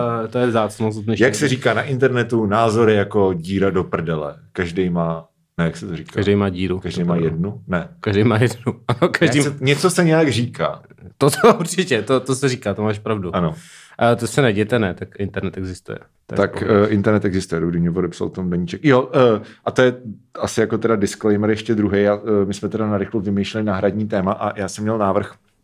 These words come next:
Speaker 1: Má Tom Daníček evil sourozence Dana Tomíčka?
Speaker 2: Eh, nevím, ale já mu řeknu, ať si to poslechne a odpoví ti.
Speaker 1: Dobře.
Speaker 2: Jo? Takže čau, Tome.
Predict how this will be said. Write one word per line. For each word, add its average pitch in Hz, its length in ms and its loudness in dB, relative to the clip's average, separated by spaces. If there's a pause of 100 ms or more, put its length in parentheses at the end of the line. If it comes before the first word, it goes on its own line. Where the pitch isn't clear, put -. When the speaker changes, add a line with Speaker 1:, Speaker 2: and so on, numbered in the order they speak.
(220)
Speaker 1:
Má 117 160 2
Tom 135 200 2
Daníček 127 480 0 (160)
evil 117 160 2
sourozence 117 680 0
Dana 110 260 0
Tomíčka? 110 600 -4 (880)
Speaker 2:
Eh, 98 380 2
nevím, 104 380 2
ale 101 300 2 (180)
já 104 300 0 (360)
mu 110 140 -2
řeknu, 113 220 -2
ať 107 100 -4
si 110 80 -2
to 110 80 -2
poslechne 104 420 0
a 98 60 4
odpoví 87 440 0
ti. 80 320 -8
Speaker 1:
Dobře. 98 280 -12
Speaker 2:
Jo? 104 200 -2 (760)
Takže 98 240 2
čau, 104 160 6
Tome. 98 360 2